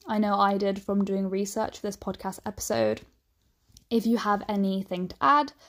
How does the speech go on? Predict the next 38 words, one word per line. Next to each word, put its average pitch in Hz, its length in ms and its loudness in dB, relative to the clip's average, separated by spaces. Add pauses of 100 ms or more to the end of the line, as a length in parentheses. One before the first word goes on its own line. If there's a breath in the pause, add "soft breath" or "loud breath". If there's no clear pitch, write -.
(100)
feel 214 200 4
free 208 280 -2
to 196 400 -4
in 190 160 -4
the 185 80 -4
Q 190 240 -2
and 190 100 -2
A 185 140 -2
at - 60 -4
the 202 80 -2
bottom 196 380 -4
of 190 160 -6
this 190 320 -4
episode. 214 580 -2 (540 loud breath)
Otherwise, 208 760 4
I 202 240 -4
hope 208 320 -6
everyone 208 400 -4
has 196 360 -6
a - 60 -16
good 185 380 -6
week. - 480 0 (560 soft breath)
Feel 240 260 8
free 220 380 2
to 208 180 -4
check 202 260 -10
out 202 160 -4
our 196 140 -2
Instagram 214 640 -2
and 190 140 -2
our 180 100 -4
newsletter. 233 800 -2
It's - 260 -6
free. 285 640 0
You 226 100 2
get 208 200 0
our 202 120 0
newsletter 196 760 0